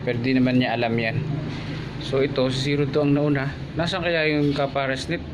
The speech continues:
yung ano nito, pares nito? Ay, sana hindi na disgrasya. Kita mo, tumukod siya, oh.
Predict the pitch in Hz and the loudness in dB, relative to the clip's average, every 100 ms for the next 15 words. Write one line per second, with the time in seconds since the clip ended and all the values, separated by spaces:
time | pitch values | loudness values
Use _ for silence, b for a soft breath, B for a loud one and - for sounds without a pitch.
0 | 143 139 147 165 - - 147 143 139 175 | -2 0 0 -2 -4 -4 -2 -2 -2 -4
1 | 180 135 - - - - B B B B | -4 -4 -6 -12 -12 -12 B B B B
2 | B B B - 139 135 - 139 156 151 | B B B -6 -2 -2 -2 0 2 2
3 | 139 143 139 139 143 143 139 - 175 147 | 2 0 0 -2 -2 -2 0 -2 -2 -2
4 | 131 156 170 165 170 147 147 143 143 135 | -2 0 2 0 0 2 2 2 0 0
5 | 180 165 | 0 0